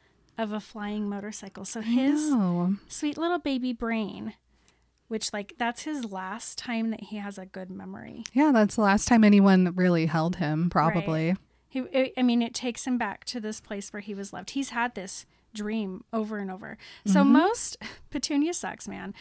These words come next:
Speaker 2: <laughs>
Speaker 1: She
Speaker 2: Oh, yeah.
Speaker 1: loves having a slave. She loves it so much.
Speaker 2: Mm-hmm.
Speaker 1: Most kids Harry's age, and I know this because I have a kid that's,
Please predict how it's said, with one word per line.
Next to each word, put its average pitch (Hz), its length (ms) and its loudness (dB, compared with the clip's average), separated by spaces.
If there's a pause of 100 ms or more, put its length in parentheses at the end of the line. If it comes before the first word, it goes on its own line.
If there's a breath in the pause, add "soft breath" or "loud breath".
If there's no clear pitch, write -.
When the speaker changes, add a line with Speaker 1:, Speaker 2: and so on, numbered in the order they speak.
(260 loud breath)
Speaker 2:
<laughs> - 60 0
Speaker 1:
She - 200 4
Speaker 2:
Oh, - 60 4
yeah. 311 100 2
Speaker 1:
loves 285 240 4
having 285 260 2
a 262 60 2
slave. 190 240 -6
She 240 140 -4
loves 220 260 -2
it - 100 -8
so 196 300 -6
much. - 300 -8
Speaker 2:
Mm-hmm. - 560 -4
Speaker 1:
Most 262 380 4
kids 370 240 -4
Harry's 302 360 0
age, 240 320 -4
and 233 140 -4
I 226 100 -2
know 220 180 -2
this 240 360 -4 (680)
because 240 260 -6
I 208 60 -4
have 208 380 -8
a 233 140 -8
kid 226 280 -10
that's, - 260 -8